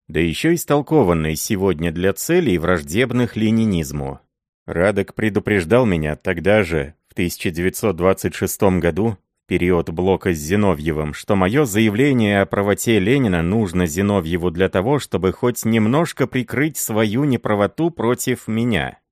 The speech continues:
Я, разумеется, это прекрасно понимал. Вот почему я сказал на седьмом пленуме И К К И,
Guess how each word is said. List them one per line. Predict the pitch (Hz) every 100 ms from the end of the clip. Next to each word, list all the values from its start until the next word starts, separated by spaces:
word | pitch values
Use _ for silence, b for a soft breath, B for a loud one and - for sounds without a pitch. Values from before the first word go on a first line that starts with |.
| _ -
Я, | 85 170
разумеется, | 180 113 104 117 123 - -
это | 95 101
прекрасно | 95 95 - 98 107 101 92
понимал. | - 90 80 90 80 64 - _ _ _
Вот | 82 117 180
почему | - - 90 78
я | 76 76
сказал | - 95 90 90
на | 82 87
седьмом | - 95 107 107 92
пленуме | 98 107 95 90 87 85 - -
И | 107 92
К | - 98 85
К | 98 87
И, | 117 147